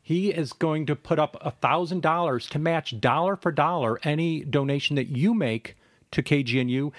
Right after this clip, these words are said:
Alan Carpenter's gonna throw in a dollar himself, so that doubles your voice. So those are two excellent reasons to call now and, uh, show your support to K G N U and science programming.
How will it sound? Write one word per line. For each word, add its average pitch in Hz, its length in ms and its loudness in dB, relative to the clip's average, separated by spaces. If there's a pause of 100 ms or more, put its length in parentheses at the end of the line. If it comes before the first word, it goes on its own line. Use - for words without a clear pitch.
(140)
Alan 127 260 0
Carpenter's 135 460 0
gonna 120 160 2
throw 127 220 2
in 123 80 0
a - 20 -6
dollar 123 280 0
himself, 139 400 -2
so - 100 -16
that 131 320 -4
doubles 156 360 2
your 160 100 2
voice. 123 280 0
So 143 100 -2
those 175 240 0
are 135 60 -4
two 208 400 0
excellent 180 400 -2
reasons 127 560 -4 (340)
to 143 60 0
call 156 280 2
now 127 420 2
and, 110 340 0
uh, 135 100 0
show 143 200 2
your 131 120 0
support - 340 -2
to - 60 -18
K 127 160 2
G 113 160 -2
N 117 100 0
U 113 260 0 (280)
and 110 300 -2
science 107 320 0
programming. 92 560 -4